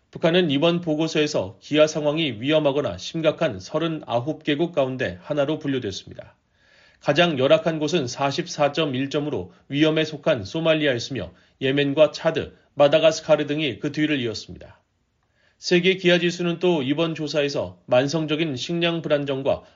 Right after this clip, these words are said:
아동 영양 실조가 북한에 만연해 있다고 지적했습니다.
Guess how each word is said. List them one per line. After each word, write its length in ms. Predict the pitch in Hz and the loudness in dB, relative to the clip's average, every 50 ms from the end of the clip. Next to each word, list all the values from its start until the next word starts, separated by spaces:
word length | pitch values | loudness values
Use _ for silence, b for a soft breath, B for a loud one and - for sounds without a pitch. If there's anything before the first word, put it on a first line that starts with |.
| B | B
아동 460 | B 123 131 139 139 160 160 147 117 104 | B 0 2 2 2 0 -2 -2 -2 -2
영양 340 | 120 131 147 160 156 156 | -2 0 2 2 2 0
실조가 560 | 156 - 156 139 139 151 147 139 123 92 90 B B B B - | 0 -4 -6 -6 -4 -4 -2 0 -2 -2 -2 B B B B -20
북한에 400 | - - 156 147 151 147 135 101 | -2 0 2 2 4 2 2 2
만연해 460 | 95 107 117 131 151 156 156 165 156 | 0 0 2 2 2 2 2 0 0
있다고 380 | 139 139 - 139 123 120 151 | -2 -2 -2 -4 -2 -2 -2
지적했습니다. 840 | 143 - 143 147 135 139 131 110 - - 101 95 92 92 - - | -4 -4 -4 -4 -4 -4 -4 -8 -8 -10 -12 -12 -12 -14 -16 -16